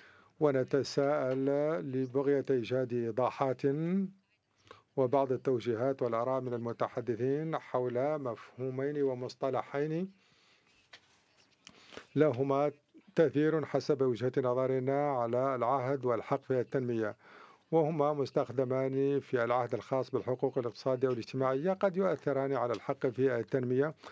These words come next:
وعلى العهد المبتغى. أولهما هو عبارة الشعوب، peoples.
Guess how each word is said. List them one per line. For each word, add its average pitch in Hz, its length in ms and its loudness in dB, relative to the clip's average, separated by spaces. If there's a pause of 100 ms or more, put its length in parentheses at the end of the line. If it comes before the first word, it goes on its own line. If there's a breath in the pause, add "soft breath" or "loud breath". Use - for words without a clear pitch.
(260 loud breath)
وعلى 139 540 4
العهد 120 360 0 (2750)
المبتغى. 139 880 2 (880)
أولهما 175 760 4
هو 147 440 2
عبارة 127 540 0
الشعوب، 143 840 0 (240)
peoples. 147 640 -2